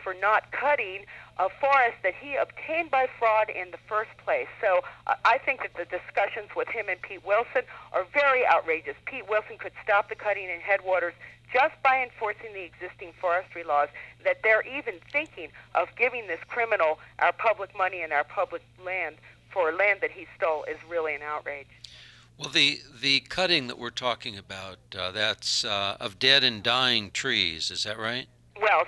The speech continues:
Speaker 1: so they say.
Speaker 2: And,
Speaker 1: Um,
Speaker 2: right, and, and what does it
Speaker 1: to
Speaker 2: take
Speaker 1: make this
Speaker 2: to do
Speaker 1: even
Speaker 2: that?
Speaker 1: more ridiculous, um, the cutting of Headwaters Forest, he didn't even file a timber harvest plan. Had they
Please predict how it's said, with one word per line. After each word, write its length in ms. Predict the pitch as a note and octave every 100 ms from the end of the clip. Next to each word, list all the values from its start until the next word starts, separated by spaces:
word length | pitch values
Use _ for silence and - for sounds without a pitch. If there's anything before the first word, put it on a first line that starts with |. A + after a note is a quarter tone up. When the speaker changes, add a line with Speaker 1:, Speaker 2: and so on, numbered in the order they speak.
| -
Speaker 1:
so 120 | C4
they 180 | A3 G#3 -
say. 240 | B3 D3
Speaker 2:
And, 80 | G2 - - A#2+
Speaker 1:
Um, 60 | A3
Speaker 2:
right, 220 | B2 F#2+
and, 220 | B2+ B2 A#2+
and 220 | C3+ C#3
what 160 | G#3 -
does 160 | G#3
it 140 | F#3+ -
Speaker 1:
to 60 |
Speaker 2:
take 100 | C#4+
Speaker 1:
make 160 | - -
this 80 | C#4
Speaker 2:
to 40 | -
do 120 | C#4+
Speaker 1:
even 100 | C4+
Speaker 2:
that? 120 | A3
Speaker 1:
more 220 | C4+ D4 B3+
ridiculous, 640 | A3 G#3 F#3 G#3+ F3+ F3 - - - -
um, 200 | G3+ G#3+ G#3+
the 80 |
cutting 380 | - D4 C#4 C4+
of 80 | G#3
Headwaters 460 | A#3 A3 G#3+ G3+ G3+
Forest, 320 | - B3 G#3+ - - -
he 140 | D4
didn't 200 | C#4 C4+
even 200 | C4+ A#3+ A3
file 260 | A3+ G#3+ G#3
a 40 | -
timber 340 | - G3 F#3+
harvest 360 | F#3+ G3 E3 - -
plan. 200 | C#3+ A2+ - -
Had 180 | G#3+
they 100 | G#3+